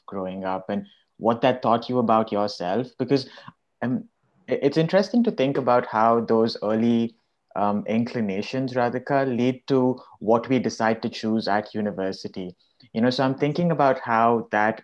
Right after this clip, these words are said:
early curiosity transferred onto, um, a passion for science and engineering. But was there a teacher that taught you in a particular way, or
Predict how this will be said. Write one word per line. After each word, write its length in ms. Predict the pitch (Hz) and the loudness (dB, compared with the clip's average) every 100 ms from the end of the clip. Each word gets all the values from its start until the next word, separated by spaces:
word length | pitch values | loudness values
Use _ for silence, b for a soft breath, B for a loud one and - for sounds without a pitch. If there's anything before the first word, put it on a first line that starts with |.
| - | -4
early 540 | 107 110 110 107 107 _ _ - | -2 0 0 -2 -6 _ _ -10
curiosity 800 | - 104 107 104 107 113 117 117 | -2 0 2 0 0 -6 -2 -2
transferred 720 | - 104 107 - - 107 104 | -2 -2 -2 -4 -4 -2 0
onto, 600 | 98 107 110 107 104 101 _ _ - - | -2 -4 -4 -4 -4 -6 _ _ -18 -10
um, 160 | 98 101 | -8 -6
a 80 | 110 | -2
passion 420 | 110 107 120 117 | -2 -2 -2 -4
for 160 | 113 | -4
science 560 | 110 - 95 104 139 135 | -6 -6 -4 -2 -4 -4
and 120 | 110 | -4
engineering. 760 | 98 107 113 117 123 131 156 165 - | -2 -4 -4 -2 -2 -2 -4 -8 -4
But 240 | 110 - _ _ _ - | -4 -4 _ _ _ -4
was 160 | 120 | 0
there 160 | 131 139 | 6 6
a 100 | 139 | 4
teacher 420 | 127 127 - 127 | 0 -2 0 2
that 340 | 123 117 - - | 2 0 -2 -4
taught 260 | 110 110 | -2 -2
you 120 | 123 113 | -2 -2
in 100 | 110 | -2
a 20 | |
particular 540 | 110 113 107 113 110 | -4 -6 -4 -2 -2
way, 320 | 101 101 101 101 | 0 0 0 -2
or 260 | 98 95 | -2 -6